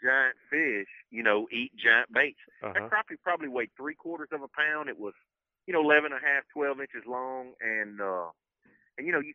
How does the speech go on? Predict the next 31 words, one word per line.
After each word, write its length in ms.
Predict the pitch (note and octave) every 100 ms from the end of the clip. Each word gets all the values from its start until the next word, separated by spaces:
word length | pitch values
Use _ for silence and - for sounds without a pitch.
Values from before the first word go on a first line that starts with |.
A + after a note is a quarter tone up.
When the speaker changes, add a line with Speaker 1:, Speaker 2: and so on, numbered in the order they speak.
| -
Speaker 1:
think 160 | G3+
about 200 | F3 C#3+
how 140 | D3 C3
deep 280 | G#2+ C#3 -
a 60 | A#2
crappie 600 | - C#3 D3+ D#3 D#3 E3
is. 60 | - _ _
And 60 | B2+
before 360 | B2 - F#3 F#3+
I 40 |
could 220 | - D3+
get 140 | D3 -
that 220 | D#3+ -
bass 280 | B2 C#3 C3 -
in, 280 | C3 A2+ F#2 _ _ _
it 120 | C3+ -
pretty 180 | E3+ C#3+
much 180 | C3+ -
had 140 | B2+ G#2
half 380 | - C3 C3 C3 -
of 120 | A2+
the 80 | G2+
head 320 | B2 B2+ A2 F#2+ _ _ _ _ -
already 520 | A#2 B2+ A#2+ A#2+ A2 -
past 260 | A#2 G#2+ -
its 120 | G2 - -
crushers. 200 | A2+ - - - _ _ _ _ - - -
You 80 | F#2
know, 140 | D#2+ - _ _ _ _ -
Speaker 2:
<laughs> 120 | -
Speaker 1:
it 140 | -